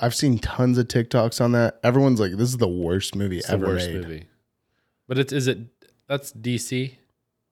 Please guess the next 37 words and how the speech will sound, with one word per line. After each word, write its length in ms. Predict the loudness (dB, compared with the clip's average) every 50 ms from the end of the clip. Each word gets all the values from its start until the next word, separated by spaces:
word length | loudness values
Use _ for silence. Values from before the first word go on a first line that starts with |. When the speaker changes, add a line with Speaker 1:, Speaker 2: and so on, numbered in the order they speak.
| _ _ _ _ _ _ _ _ _
Speaker 2:
It's 100 | -10 -8
not 140 | -8 -6
Marvel, 400 | -6 -8 -8 -8 -8 -10 -12 -12
right? 240 | -12 -12 -12 -14 -16 _ _ _ _ _ _ _ _ _ _ _ _ _ _ _ _ _ _
Speaker 1:
Fucking 400 | -20 -20 -20 -20 -20 -20 -20 -20 -14
who 180 | -10 -8 -8 -8
cares? 460 | -8 -10 -10 -10 -10 -12 -14 -16 -16 -16
Speaker 2:
Yeah. 180 | -16 -16 -18 -20 _ _ _ _ _ _ _ _ _ _ _ _ _ _ _
But 100 | -2 2
what, 260 | 2 2 2 2 0
I 80 | 0 0
don't 160 | 0 0 0
know, 180 | 0 -2 -2 -4 -4
I 80 | -4
don't 100 | -2 -2
understand 560 | -2 -2 -4 -6 -6 -6 -4 -4 -4 -4 -4
what 220 | -4 -4 -4 -4 -8
is, 220 | -10 -10 -10 -12 -16 _ _ _ _ _ _ _
is 140 | -14 -12 -6
he 100 | -4 -4
a 40 | -4
black 480 | -4 -6 -10 -10 -8 -8 -8 -8 -8 -4
person? 460 | -4 -4 -4 -4 -6 -8 -8 -8 -12 _ _ _ _ _ _ _ _ _ _ _ _ _ _ _ _ _ _ _ _ _ _ _ _ _ _ _ _
'Cause 100 | -20 -12
The 100 | -6 -2
Rock's 320 | 0 0 0 0 -4 -8 -8
not 160 | -8 -8 -6
black. 320 | -8 -10 -10 -10 -10 -14 -16 _ _ _ _ _ _ _ -4
Speaker 1:
He's 140 | -4 -4 -4
Samoan. 580 | -4 -6 -6 -4 -2 -2 -2 -4 -6 -10 -12 -14 -18 _ _ -12
Speaker 2:
Yeah. 220 | -10 -10 -10 -10 -14 -18 _ _ _ _ _ _ _ _ _ _ _ _ _ _ -2
Speaker 1:
Well, 140 | 2 4 4
I 40 |
think 140 | 4 4 2
he's 160 | 0 -2 -2
half 340 | -4 -6 -6 -6 -6 -8 -12
black. 280 | -12 -12 -12 -12 -12